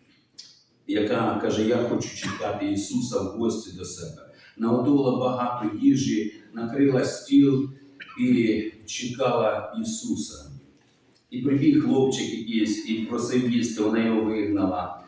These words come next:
Потім п'яний чоловік теж просив поїсти, вона його теж вигнала, бо каже: "Я Господа чекаю". О, приходив теж якийсь чоловік дуже бідний,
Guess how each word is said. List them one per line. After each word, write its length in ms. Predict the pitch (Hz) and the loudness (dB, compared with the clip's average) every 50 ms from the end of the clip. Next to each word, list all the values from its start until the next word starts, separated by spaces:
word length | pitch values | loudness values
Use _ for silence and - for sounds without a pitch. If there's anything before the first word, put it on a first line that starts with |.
| - _ | -20 _
Потім 380 | - 123 123 131 143 131 123 - | -6 -4 0 4 4 4 4 4
п'яний 520 | - 123 135 135 127 117 117 110 - - | 2 0 2 2 2 2 2 2 2 2
чоловік 580 | - 107 107 110 117 113 117 123 117 - - - | 0 -2 -2 -2 -2 0 0 0 0 -2 -4 -4
теж 380 | 123 120 120 120 120 - - - | -4 -2 -2 -2 -4 -6 -8 -8
просив 440 | - - - - 117 117 110 110 107 107 - - - - - | -10 -10 -10 -10 -8 -6 -6 -6 -6 -8 -12 -14 -20 -16 -8
поїсти, 420 | 113 120 123 127 127 127 123 113 | -2 0 2 2 2 2 0 -2
вона 180 | 110 110 113 113 | -2 0 2 2
його 200 | 113 113 110 110 | 2 2 2 2
теж 320 | 113 110 104 - - - | 0 0 0 -2 -4 -4
вигнала, 340 | 127 127 120 113 113 110 107 | -4 -2 -2 0 0 0 0
бо 120 | 104 104 | 0 -2
каже: 180 | 104 107 107 107 | -2 0 2 2
"Я 200 | 107 107 107 107 | 2 2 2 0
Господа 460 | 123 123 123 - - 113 98 95 - | -2 -4 -6 -6 -10 -8 -6 -6 -6
чекаю". 560 | - - 98 - - 101 95 - 92 85 - - - - _ _ - _ _ _ _ _ _ _ - | -6 -8 -10 -8 -6 -6 -4 -4 -4 -6 -8 -12 -16 -20 _ _ -20 _ _ _ _ _ _ _ -10
О, 360 | - - 80 - - - - - | -6 -6 -6 -6 -8 -10 -8 -4
приходив 580 | 117 113 - 147 151 147 151 143 139 - 123 | -4 -2 2 4 4 6 6 6 6 4 2
теж 320 | 147 147 147 147 135 - - | 2 2 2 2 0 -2 -2
якийсь 340 | 123 - 123 120 113 - | -2 -2 -2 -2 -2 -4
чоловік 480 | - 131 127 127 127 131 - - 113 123 | -2 0 2 2 2 2 2 0 0 0
дуже 220 | 131 135 131 120 | 0 0 0 0
бідний, 680 | 113 120 - 123 127 127 127 113 104 104 104 107 104 - | -2 -2 0 0 2 2 2 2 2 2 2 0 0 -2